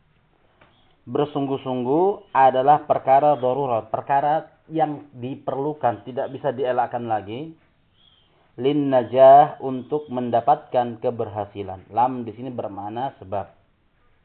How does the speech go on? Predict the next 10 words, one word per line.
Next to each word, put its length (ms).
Ya. 320
Jadi 240
al-ijtihadu, 1200
memiliki 560
kesungguhan 560
atau 400
bersungguh-sungguh, 1040
itu 160
sifatnya 560
daruriyun. 800